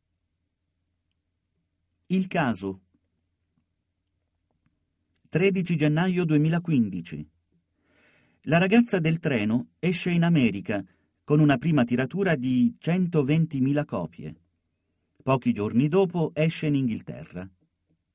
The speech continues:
Prima settimana.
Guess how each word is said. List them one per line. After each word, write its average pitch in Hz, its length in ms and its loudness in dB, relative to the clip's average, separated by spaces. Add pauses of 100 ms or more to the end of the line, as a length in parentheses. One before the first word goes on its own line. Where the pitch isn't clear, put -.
(1600)
Prima 202 260 2
settimana. 165 640 -2